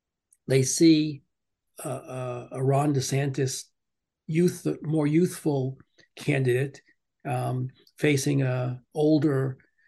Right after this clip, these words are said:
Joe Biden, and they wonder whether or not circles will be run around their, their, their candidate. And so I think from a electability standpoint, there's reason to, um, ha-, have anxiety. But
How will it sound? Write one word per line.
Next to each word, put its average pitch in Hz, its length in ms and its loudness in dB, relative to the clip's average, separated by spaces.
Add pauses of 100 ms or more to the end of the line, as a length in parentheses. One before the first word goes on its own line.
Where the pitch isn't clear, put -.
(180)
Joe 143 180 2
Biden, 135 420 0
and 131 120 0
they 131 80 -2
wonder 135 360 -2
whether 135 300 0
or 131 60 -2
not 131 260 -6 (480)
circles 160 420 0
will 131 80 2
be 131 160 -2
run 131 200 2
around 131 580 -2 (560)
their, 131 360 -2
their, 131 420 -4
their 123 160 -4
candidate. 123 680 -4 (440)
And 165 120 0
so 180 360 -2
I 160 80 -8
think 220 380 -6 (220)
from 160 280 -6
a 143 280 -6 (460)
electability 151 720 2
standpoint, 165 480 -4
there's 202 280 0 (340)
reason 143 480 2
to, 135 440 -4 (160)
um, 123 460 -8 (800)
ha-, 151 260 -4
have 139 280 0
anxiety. 127 720 -2
But 156 260 -2